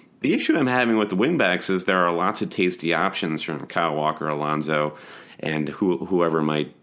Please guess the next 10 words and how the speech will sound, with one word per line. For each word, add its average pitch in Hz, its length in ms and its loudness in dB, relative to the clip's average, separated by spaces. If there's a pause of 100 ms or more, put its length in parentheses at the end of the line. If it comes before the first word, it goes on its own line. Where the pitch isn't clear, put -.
(140)
be 85 140 -2
firing 80 500 0
on 71 140 -2
the 73 160 0
other 76 260 0
wing, 73 480 -2 (180)
uh, 71 300 -6
on 73 200 -4
Man 73 180 -4
City. 71 420 -2